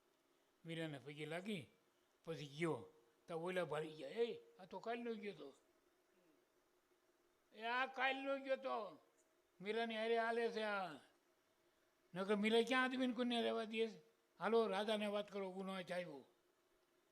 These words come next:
દર્શની પુરાવો તૈયાર થઈ ગયો. રાજાને ખબર પડી કે ભાઈ મીરા પરપુરુષ હારે હાલે છે અને રાતને રાખે છે.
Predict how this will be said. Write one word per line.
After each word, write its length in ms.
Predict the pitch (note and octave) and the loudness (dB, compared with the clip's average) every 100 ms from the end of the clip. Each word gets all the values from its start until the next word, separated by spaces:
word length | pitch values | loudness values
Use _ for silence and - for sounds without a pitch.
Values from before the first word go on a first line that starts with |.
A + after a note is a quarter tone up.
| _ _ - | _ _ -8
દર્શની 360 | G3+ G#3+ G#3+ | -6 -2 -4
પુરાવો 340 | G3+ A#3 B3 B3 | -2 0 2 0
તૈયાર 260 | B3 B3 | 0 -4
થઈ 160 | G#3 A#3 | -4 -10
ગયો. 200 | G3+ E3+ _ _ _ _ _ _ _ _ _ _ _ _ _ _ _ G3 | -10 -12 _ _ _ _ _ _ _ _ _ _ _ _ _ _ _ -2
રાજાને 600 | G#3+ G#3+ F3+ F3 E3 F3 - | 0 2 0 -2 -6 -12 -10
ખબર 260 | G3 A3+ | -4 -2
પડી 280 | F#3 D#3+ C#3+ - _ _ _ _ _ _ _ - | -2 -4 -6 -14 _ _ _ _ _ _ _ -12
કે 80 | F3 | -6
ભાઈ 140 | F3 | -6
મીરા 460 | E3+ F3+ F3 E3 C#3+ _ _ _ _ _ | -4 -4 -4 -6 -14 _ _ _ _ _
પરપુરુષ 420 | F3+ E3+ E3 E3 D3+ | -8 -6 -4 -4 -2
હારે 280 | D#3+ D#3 | -2 0
હાલે 260 | D3+ D#3+ G3 | 0 0 -2
છે 200 | E3 C#3+ B2 - - _ | 0 -2 -6 -18 -20 _
અને 180 | D#3+ D#3 | -8 -4
રાતને 420 | D#3 E3 D#3 D#3 | -4 -6 -6 -8
રાખે 340 | D#3 D#3+ F#3+ F3+ | -6 -8 -6 -6
છે. 220 | C#3+ | -8